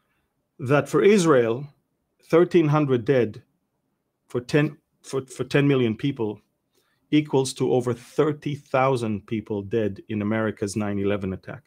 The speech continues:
Can you imagine that in America on nine eleven, thirty thousand, not thirty-five hundred, not four, not five thousand,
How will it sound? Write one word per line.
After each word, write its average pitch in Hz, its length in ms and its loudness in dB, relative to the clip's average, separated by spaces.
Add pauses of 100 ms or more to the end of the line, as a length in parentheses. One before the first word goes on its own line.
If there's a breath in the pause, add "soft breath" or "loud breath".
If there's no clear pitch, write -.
(400)
Can 147 140 6
you 220 80 8
imagine 165 540 4 (640 soft breath)
that 127 120 2
in 127 140 4
America 143 640 4
on 123 160 2
nine 135 200 0
eleven, 113 600 0
thirty 269 720 2
thousand, 98 460 -4
not 208 280 0
thirty-five 180 460 2
hundred, 123 300 0
not 180 180 0
four, 160 320 2
not 156 220 -2
five 143 240 0
thousand, 113 360 -2